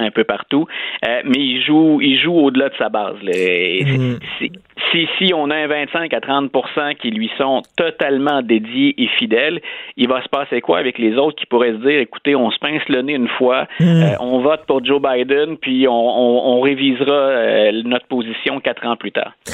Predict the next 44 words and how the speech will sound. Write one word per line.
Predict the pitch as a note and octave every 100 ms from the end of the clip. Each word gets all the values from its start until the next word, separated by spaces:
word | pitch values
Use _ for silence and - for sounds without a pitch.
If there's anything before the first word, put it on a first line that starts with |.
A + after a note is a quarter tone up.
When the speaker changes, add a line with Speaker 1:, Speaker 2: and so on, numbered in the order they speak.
| - -
Speaker 2:
Parlant | E3+ E3+ F#3+ E3+
de |
Joe | C3+ E3+
Biden, | D3+ D3 C3+ E3 E3+ C#3
euh, | C#3
avant | C#3 B2+ D#3+ E3+
de, | D3+ C3 B2+
de, | B2
d'aller | B2+ C3 C3+ D3+
à | C3
Justin | B2+ - D#3 D3
Trudeau, | - C3 D#3 D#3+ -
<laughs> | D3 -
tu | C#3+ C3+
nous | C3+ A#2+
parlais | - C#3 D3+
de | D#3+ C3+
Sarah | - C3+ C#3 D#3+
Palin, | D3+ A#2+ B2 D#3+ F3+ F#3 - - -
Speaker 1:
Oui. | -
Speaker 2:
qui | F3+
était, | D3+ - A3 F#3 D3
qui | C#3+
était | G#3
l'ingrédient | G3 E3 D#3+ D3+ D3+ D3 F#3
sexy, | - D#3+ - - F3 C3+
hein, | A#2+ C3+
du | B2+
ticket, | A2 - - F3+ F3 D3+
là, | C#3
de | C3+ B2 A#2+
John | D3 D#3
McCain. | D3+ C#3 D#3+ D#3+ F3+ F3
Speaker 1:
<laughs> | - - A#2
Oui. | D#3+
Speaker 2:
McCain, | D#3+ - G3 G#3 F#3+
c'était, | D3 - D3+ D3+ C3+
bon, | D3 D3
l'ancien | C3 A#2+ D#3+ D#3+
vétéran, | C#3 A#2+ B2+ B2+ D#3+
et | D3
cetera, | - B2 C3 A2+ D#3
l'ancien | C3 - D#3+
combattant. | D#3 C3 A#2+ G#2+ D#3 E3+